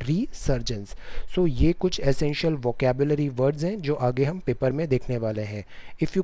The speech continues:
come across any other important word, write down that word along with its meaning in the comment section down below। So let us begin our discussion now। First is about this Chinese buildup, Chinese buildup। Conduct of जो Chinese forces है,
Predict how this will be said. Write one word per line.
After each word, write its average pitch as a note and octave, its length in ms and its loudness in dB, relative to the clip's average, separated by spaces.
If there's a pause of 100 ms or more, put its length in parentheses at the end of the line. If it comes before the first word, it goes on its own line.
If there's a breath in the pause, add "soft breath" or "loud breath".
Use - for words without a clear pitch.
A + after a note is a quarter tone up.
(120)
come G3+ 220 4
across D#3+ 260 4
any D3+ 320 2
other C3+ 220 4
important A#2 480 -2
word, D#3+ 280 2 (240)
write E3+ 220 4
down F3+ 260 2
that B2 200 2
word E3 240 2
along B2 240 0
with C3 120 2
its - 240 0
meaning C#3 300 -2
in C3 100 -2
the E3 100 2
comment B2+ 440 0
section G3 300 -2
down A#2 260 0
below। D#3+ 260 2 (520 loud breath)
So G3+ 280 6
let E3 120 6
us F#3 120 2
begin D3+ 320 2
our D#3 160 2
discussion D3 520 -2
now। G#2+ 160 0 (680 soft breath)
First F3 260 6
is G3 200 8
about F3+ 260 2
this F#3+ 200 2
Chinese C#3+ 640 2
buildup, A#2+ 380 0 (240)
Chinese C3+ 560 0
buildup। B2 540 -2 (480 loud breath)
Conduct D3 460 4
of F#3 100 0
जो F#3+ 160 2
Chinese D3 540 0
forces D3+ 440 4
है, C3+ 180 4